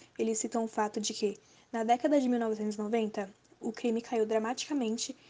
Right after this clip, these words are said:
e o livro relaciona isso ao fato da aprovação do aborto. Os abortos realizados após a legalização eram de crianças indesejadas e crianças que suas mães foram forçadas a ter, e que acabariam pobres, maltratadas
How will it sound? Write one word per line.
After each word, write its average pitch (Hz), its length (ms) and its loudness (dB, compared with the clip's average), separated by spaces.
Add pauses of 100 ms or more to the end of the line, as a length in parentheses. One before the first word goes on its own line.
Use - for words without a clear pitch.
(240)
e 262 60 0
o 254 40 2
livro 262 200 2
relaciona 269 460 0
isso 240 160 -2
ao 247 80 0
fato 233 260 -4
da 226 100 2
aprovação 226 440 0
do 294 60 2
aborto. 220 400 -2 (1040)
Os 247 80 0
abortos 269 320 2
realizados 254 460 4
após 269 340 0
a 254 40 4
legalização 214 800 2
eram 226 160 -2
de 233 100 -4
crianças 226 340 -2
indesejadas 233 720 -2
e 226 60 -4
crianças 233 360 -2
que - 100 -14
suas 233 140 -6
mães 226 160 -6
foram 226 240 -4
forçadas 240 560 0
a 269 60 2
ter, 196 240 -6 (640)
e 247 60 0
que 254 80 2
acabariam 220 440 2
pobres, 220 500 -2 (180)
maltratadas 233 840 0